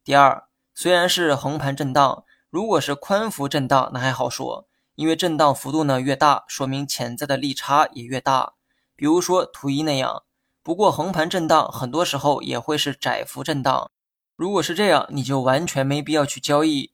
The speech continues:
比如说图二那样，上午的振幅很大，但到了下午几乎没有振幅可言。虽然都是横盘趋势，但盘中的这个波动幅度啊都不一样。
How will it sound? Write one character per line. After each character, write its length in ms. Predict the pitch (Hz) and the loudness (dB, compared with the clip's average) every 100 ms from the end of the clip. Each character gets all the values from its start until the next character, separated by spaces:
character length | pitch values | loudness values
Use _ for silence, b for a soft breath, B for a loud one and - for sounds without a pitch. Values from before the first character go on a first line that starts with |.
| _ _ | _ _
比 100 | 135 | -6
如 160 | 135 | -2
说 260 | 143 156 147 | 0 2 2
图 240 | - - | 0 2
二 180 | 139 147 | 4 4
那 100 | 131 | 2
样， 280 | 123 107 - _ _ _ | -2 -6 -8 _ _ _
上 320 | - 220 220 | -2 4 6
午 120 | 156 127 | 4 -2
的 100 | 127 | -2
振 260 | 190 160 | 0 -2
幅 160 | 131 143 | -2 -6
很 220 | 131 120 | -6 0
大， 300 | 151 139 - | 2 2 0
但 180 | - 139 | -4 2
到 140 | 160 | 2
了 100 | 139 | 2
下 240 | 131 180 147 | 0 2 2
午 200 | 131 127 | 0 -8
几 180 | - 143 | -6 -4
乎 200 | 139 151 | -4 -2
没 120 | 135 | -2
有 140 | 139 123 | -2 -4
振 220 | 156 135 | -4 -4
幅 140 | 131 | -6
可 120 | - | -10
言。 360 | 127 117 95 - _ _ _ _ - | -8 -8 -10 -14 _ _ _ _ -8
虽 180 | - 208 | 0 4
然 220 | 160 160 | 4 4
都 120 | 180 | 0
是 280 | 170 151 131 | 0 0 -4
横 240 | 135 143 | -4 -4
盘 180 | 139 143 | -2 -2
趋 180 | 139 156 | -2 0
势， 380 | 143 143 123 - _ _ - | 0 -2 -6 -12 _ _ -2
但 180 | 170 | -2
盘 260 | 147 135 156 | 0 -2 -2
中 140 | 196 | -2
的 80 | 202 | -4
这 100 | 190 | -2
个 120 | 170 | -2
波 160 | 147 190 | -2 -4
动 160 | 202 139 | -2 -4
幅 160 | - | -6
度 140 | 180 160 | -2 -2
啊 120 | 131 | 0
都 140 | 139 | -4
不 120 | 131 | -6
一 100 | 131 | -6
样。 340 | 123 135 - | 0 0 -2